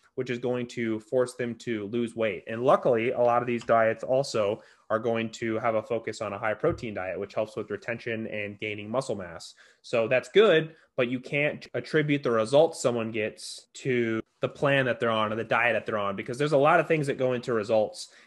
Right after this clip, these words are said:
And just because someone does one specific thing in their training or diet does not mean that that is the underlying cause. You have to dig deeper.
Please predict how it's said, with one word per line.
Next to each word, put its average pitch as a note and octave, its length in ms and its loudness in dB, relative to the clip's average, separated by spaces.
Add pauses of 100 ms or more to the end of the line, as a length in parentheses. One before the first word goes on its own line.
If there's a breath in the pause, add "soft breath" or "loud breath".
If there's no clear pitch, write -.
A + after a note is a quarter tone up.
(100)
And A2+ 380 -2
just D3 160 -2
because C#3+ 360 0
someone C3+ 320 0
does B2+ 360 2
one B2 180 -4
specific B2 760 -8
thing F3 580 -2 (280 soft breath)
in A2+ 140 -6
their G#2+ 140 -2
training B2 360 -4
or A2 80 -4
diet A#2 540 0 (180)
does G#2+ 460 -6
not C3+ 340 0
mean C3+ 340 -2
that A2+ 360 -4
that A#2 180 0
is A2 80 -4
the A#2 140 -8
underlying G#2+ 420 -4
cause. G#2 340 -2
You A#2 100 -2
have A#2+ 100 -4
to A#2+ 80 -8
dig A2+ 300 -8
deeper. A#2+ 420 -6